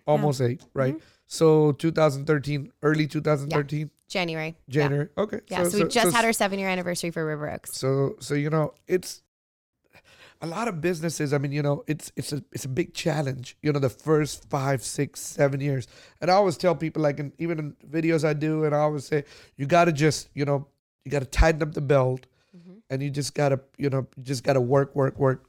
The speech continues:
Speaker 1: that for five, six, seven years. What, what do you, I mean, what do you think about that?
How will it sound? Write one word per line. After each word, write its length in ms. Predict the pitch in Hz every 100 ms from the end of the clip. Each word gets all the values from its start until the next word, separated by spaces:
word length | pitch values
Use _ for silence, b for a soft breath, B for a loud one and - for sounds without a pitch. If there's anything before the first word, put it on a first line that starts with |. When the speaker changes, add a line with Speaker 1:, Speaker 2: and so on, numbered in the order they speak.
| -
Speaker 1:
that 220 | 127 -
for 220 | 139 139
five, 220 | - 135 127
six, 220 | 135 -
seven 200 | 143 127
years. 280 | 156 139 - b b -
What, 140 | -
what 140 | 320 233
do 40 |
you, 160 | 214 180
I 40 | 180
mean, 160 | 180
what 120 | 175 196
do 40 |
you 80 | 180
think 200 | 170 135
about 220 | - -
that? 180 | - -